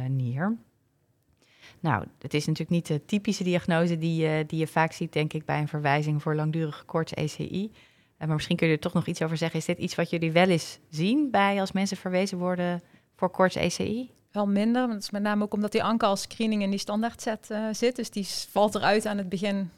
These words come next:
Speaker 2: als die anca al positief is. Want dat kan soms ook wel wat, eh, wat langer duren. Ehm, het is denk ik nog wel leuk om te noemen dat, ehm, de meeste patiënten krijgen uiteindelijk een diagnose in die groep niet-infectieuze ontstekingsziekte. En dan staan op, eh, eh, op één staat de S L E,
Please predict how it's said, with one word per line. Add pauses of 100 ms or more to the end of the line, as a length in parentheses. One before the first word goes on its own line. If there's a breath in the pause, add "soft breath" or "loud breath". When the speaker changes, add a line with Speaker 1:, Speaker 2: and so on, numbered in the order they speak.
(360)
Speaker 2:
als
die
anca
al (260)
positief
is.
Want
dat
kan
soms
ook
wel
wat,
eh,
wat
langer
duren. (560 loud breath)
Ehm,
het (340)
is
denk
ik
nog
wel
leuk
om
te
noemen
dat, (240)
ehm,
de
meeste
patiënten
krijgen
uiteindelijk
een
diagnose
in
die
groep
niet-infectieuze (160)
ontstekingsziekte.
En
dan
staan
op,
eh,
eh,
op
één
staat
de
S
L
E,